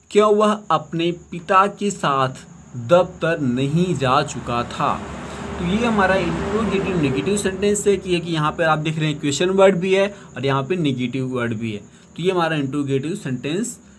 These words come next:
तो है, पर interrogative negative sentence है। तो सबसे पहले क्या यूज़ करना है यहाँ पे, क्योंकि क्वेश्चन word सबसे पहले है, तो सबसे पहले हम यूज़ करेंगे had। तो यहाँ पे हम लिखेंगे had।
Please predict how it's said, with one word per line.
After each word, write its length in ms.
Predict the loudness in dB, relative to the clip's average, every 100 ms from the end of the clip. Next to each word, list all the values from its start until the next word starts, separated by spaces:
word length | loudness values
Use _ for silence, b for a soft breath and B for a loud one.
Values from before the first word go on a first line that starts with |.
| B -2
तो 80 | 0
है, 300 | 2 0 0
पर 160 | 0
interrogative 580 | 0 -2 -2 -2 -2 2
negative 500 | 2 2 -2 -2 -2
sentence 480 | -2 -6 -6 -8 -8
है। 380 | -12 -12 -16 -12
तो 100 | -4
सबसे 320 | -4 0 0
पहले 240 | 2 0
क्या 160 | 4 4
यूज़ 260 | 4 2
करना 220 | 2 4 4
है 60 |
यहाँ 200 | 4 4
पे, 300 | 6 4 4
क्योंकि 260 | 0 0 -2
क्वेश्चन 360 | 2 2 4
word 240 | 6 6 4
सबसे 280 | 2 2 2
पहले 260 | 4 4
है, 100 | 4
तो 120 | 2
सबसे 280 | -4 -2 0
पहले 180 | 0 0
हम 120 | 0
यूज़ 180 | -2 -4
करेंगे 340 | -4 -2 0
had। 380 | 2 4 4 2 -6 B B B -2
तो 60 |
यहाँ 200 | 2 4
पे 120 | 4
हम 140 | 4 4
लिखेंगे 420 | 2 2 2 2
had। 540 | 2 4 6 4 -2